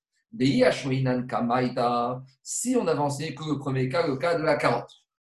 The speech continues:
Beaou Kamar Rava, uniquement, j'aurais dit,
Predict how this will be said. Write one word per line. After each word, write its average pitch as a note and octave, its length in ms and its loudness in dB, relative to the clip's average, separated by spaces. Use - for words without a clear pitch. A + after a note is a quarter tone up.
Beaou C#3 460 4
Kamar C3 440 2
Rava, B2+ 520 4
uniquement, D3 520 -2
j'aurais C3+ 240 0
dit, C#3+ 500 -4